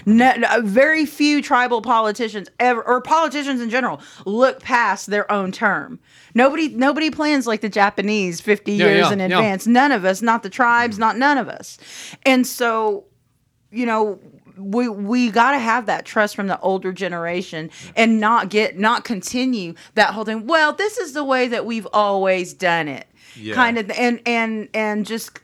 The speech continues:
Speaker 1: shut everything off, shut off progress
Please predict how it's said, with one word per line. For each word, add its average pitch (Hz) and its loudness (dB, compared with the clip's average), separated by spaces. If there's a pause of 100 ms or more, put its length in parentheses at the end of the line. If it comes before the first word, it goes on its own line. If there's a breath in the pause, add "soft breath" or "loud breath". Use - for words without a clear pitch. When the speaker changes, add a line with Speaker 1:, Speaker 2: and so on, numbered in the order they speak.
Speaker 1:
shut - -2
everything 226 -6
off, 220 -2
shut 277 2
off 202 0
progress 226 0